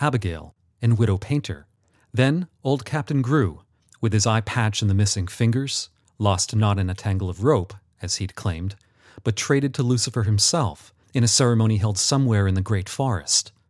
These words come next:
or so the seven girls insisted, when their passions took them. All those good folk were all dead now.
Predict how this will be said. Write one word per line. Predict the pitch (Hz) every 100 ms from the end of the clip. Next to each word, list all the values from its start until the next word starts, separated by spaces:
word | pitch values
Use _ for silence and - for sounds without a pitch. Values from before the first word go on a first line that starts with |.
| -
or | 147
so | - 160
the | 120
seven | - 117 107
girls | 98 95 90
insisted, | 87 - 160 - 110 - _ _ _ _
when | 110
their | 101
passions | 95 - 123 - 80 -
took | - -
them. | - 69 _ _ _ _ _ _ _ _ _ -
All | 113 131
those | 139 135
good | 139 127
folk | 107 123 85 - _
were | 104 98
all | 98
dead | 92 113 110
now. | 90 82 73